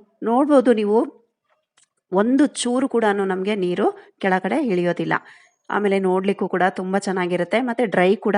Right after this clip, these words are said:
ಬೇಗನೆ ಆಗತ್ತೆ. ನೋಡಿ ಈಗ ಎಲ್ಲ ಪಾತ್ರೆಗಳನ್ನ ನಾನು ತೆಗ್ದಿದ್ದೀನಿ.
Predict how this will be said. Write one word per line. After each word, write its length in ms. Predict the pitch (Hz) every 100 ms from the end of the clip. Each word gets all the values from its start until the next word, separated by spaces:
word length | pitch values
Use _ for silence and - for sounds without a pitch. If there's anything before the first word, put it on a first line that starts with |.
| 220 -
ಬೇಗನೆ 400 | 160 180 185 175
ಆಗತ್ತೆ. 520 | 185 160 - - _ _ _ _ _ _ _ _ _ _ 214
ನೋಡಿ 360 | 208 220 202
ಈಗ 100 | 185 185 302 -
ಎಲ್ಲ 200 | 185 196
ಪಾತ್ರೆಗಳನ್ನ 640 | 190 185 185 196 196 185 185
ನಾನು 480 | 185 180 175 294 349 -
ತೆಗ್ದಿದ್ದೀನಿ. 680 | 170 160 185 175 185 302